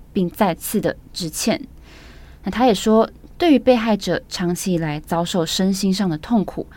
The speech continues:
他感到非常的抱歉。那接着就深深一鞠躬。那东山也说，他承认他曾经听说过喜多川的性侵害谣言，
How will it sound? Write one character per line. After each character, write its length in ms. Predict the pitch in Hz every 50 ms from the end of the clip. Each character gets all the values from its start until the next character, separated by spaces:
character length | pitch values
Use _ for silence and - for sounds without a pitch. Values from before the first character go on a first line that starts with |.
| - - - - -
他 120 | - 196 202
感 200 | 202 190 160 151
到 160 | 160 156 151
非 180 | - - 196 202
常 180 | - 190 170
的 80 | 151 151 156 -
抱 180 | - 202 170 -
歉。 340 | - - - - 226 - - - - - - - - - - - - - - -
那 100 | - 175
接 180 | 160 - 190 196
着 140 | 202 202 -
就 160 | - - 170
深 260 | - - - 175 175
深 220 | 170 - 170 -
一 60 | - 180
鞠 280 | - - - 139 143
躬。 300 | - - - 180 190 185 - - - - - - - - - - - - - - - - - - - - - - - - - - - - - - - - - - - - - - - - -
那 80 | - 226
东 220 | 214 240 233 247
山 220 | 247 - 262 262 240
也 100 | 185 175
说， 340 | - - 196 190 196 196 - -
他 160 | - - 226
承 300 | 233 - - 214 175 180
认 240 | 214 254 247 190 - -
他 120 | - - 202
曾 320 | 202 - - 185 170 180
经 220 | 185 - 247 247 247
听 240 | - - 226 220
说 220 | 220 214 220 202 202
过 280 | 196 - 208 175 - -
喜 180 | - - - 160
多 160 | - 175 175
川 240 | 170 - 185 175 180
的 140 | 170 165 -
性 220 | - - - 285 240
侵 260 | 220 - 202 190 190
害 200 | 185 196 196 165
谣 260 | 160 165 151 147 156
言， 340 | 175 175 175 165 165 156 131